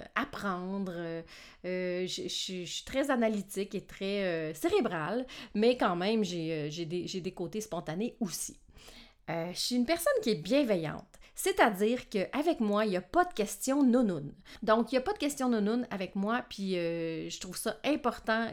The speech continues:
que tu le saches. Déjà, tu pourras me poser tout ce que tu veux, puis ça va me faire plaisir d'y répondre.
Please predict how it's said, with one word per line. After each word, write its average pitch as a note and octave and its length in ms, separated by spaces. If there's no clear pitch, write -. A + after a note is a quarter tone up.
que G#3 220
tu G3+ 180
le E3 60
saches. G3+ 420
Déjà, F3+ 300
tu - 120
pourras E3+ 220
me D#3 80
poser E3+ 300
tout C#4 160
ce C#4+ 80
que A3 80
tu F#3+ 280
veux, D3+ 280
puis A3+ 240
ça F3 140
va E3+ 120
me F3 40
faire F#3 200
plaisir G#3 420
d'y F3+ 100
répondre. D#3 320